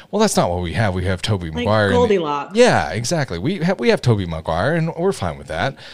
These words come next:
Speaker 1: You know, it's just, to me, I'm so glad you brought this up 'cause this was not in my notes. I would not have spoke about this, but this is something that I've always said, and I, I completely agree with you, Emmy.
Speaker 2: Mm-hmm.
Speaker 1: Spider-Man is not a good Spider-Man in this movie. He's a great Peter Parker. There's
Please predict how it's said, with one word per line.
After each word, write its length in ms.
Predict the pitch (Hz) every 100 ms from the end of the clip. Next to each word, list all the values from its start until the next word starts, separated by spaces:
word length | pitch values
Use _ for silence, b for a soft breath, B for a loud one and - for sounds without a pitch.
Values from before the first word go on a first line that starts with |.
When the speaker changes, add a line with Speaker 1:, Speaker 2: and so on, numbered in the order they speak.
| B B
Speaker 1:
You 120 | 143
know, 160 | 160 156
it's 280 | 151 151 -
just, 340 | 180 160 - - _ _
to 120 | - 135
me, 560 | 147 165 165 156 151 - _ -
I'm 140 | 135 180
so 200 | - 165
glad 240 | 143 135
you 60 | 120
brought 180 | 113 104
this 120 | 98
up 120 | 135
'cause 140 | - -
this 200 | 156 -
was 140 | 123
not 220 | 107 117
in 80 | 120
my 140 | 95 78
notes. 380 | 92 78 - -
I 100 | 104
would 180 | 117 95
not 220 | 95 107
have 100 | 98
spoke 240 | - 98 92
about 240 | 87 80
this, 120 | 85
but 120 | -
this 180 | 107 127
is 100 | 127
something 300 | - 120 110
that 140 | 101 87
I've 120 | 82
always 280 | 87 113 -
said, 480 | - 104 104 71
and 100 | 80
I, 220 | 82 85 73 73
I 60 |
completely 600 | 78 - 82 - 196 120 92
agree 180 | 98
with 140 | 98 87
you, 100 | 76
Emmy. 240 | 78 78
Speaker 2:
Mm-hmm. 360 | - 202 185 175 -
Speaker 1:
Spider-Man 720 | - 135 143 160 165 156 156 -
is 180 | 127 107
not 160 | 113
a 60 | 110
good 160 | 107 -
Spider-Man 540 | - 101 92 87 80
in 40 |
this 160 | 80 -
movie. 320 | 95 76 69 B B
He's 200 | 131 131
a 40 |
great 300 | 101 127 165
Peter 220 | - 180
Parker. 520 | 156 147 135 139 131 127
There's 260 | 107 98